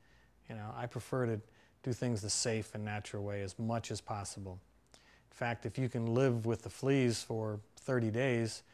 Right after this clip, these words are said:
you know, in an area where the dust can remain on the floor, that alone can take care of the problem.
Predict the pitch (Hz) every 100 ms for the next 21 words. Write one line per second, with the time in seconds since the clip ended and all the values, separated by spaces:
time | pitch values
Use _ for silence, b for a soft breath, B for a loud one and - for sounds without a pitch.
0 | B B B - 113 104 104 104 117 117
1 | 117 113 110 110 107 101 101 117 120 -
2 | 120 107 107 110 113 107 98 - 135 139
3 | 113 110 B B B - 113 117 113 117
4 | 139 127 117 113 101 113 - 113 107 104
5 | 127 117 98 98